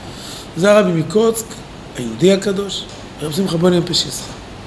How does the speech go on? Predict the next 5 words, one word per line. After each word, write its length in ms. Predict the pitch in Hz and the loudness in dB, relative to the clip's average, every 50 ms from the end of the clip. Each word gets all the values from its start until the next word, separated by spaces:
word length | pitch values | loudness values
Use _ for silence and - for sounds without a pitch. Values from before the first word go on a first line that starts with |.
| - - - - - - - - - - - - - - - - - - - - | -16 -14 -14 -14 -16 -16 -16 -16 -16 -16 -16 -14 -14 -14 -14 -14 -16 -16 -14 -10
שנפטר 460 | - - 156 151 143 - - 220 220 226 | -8 -4 -2 -2 0 2 2 2 2 2
בערך 240 | 190 196 202 170 | 0 -2 -2 -2
לפני 340 | 170 165 139 - 208 226 240 233 190 | -4 -4 -6 -4 -6 -6 -6 -6 -6
כמאתיים 500 | - 190 190 175 165 - 156 151 151 139 | -4 -4 -2 -2 -4 -4 -6 -6 -6 -6
שנה, 140 | 135 143 | -6 -8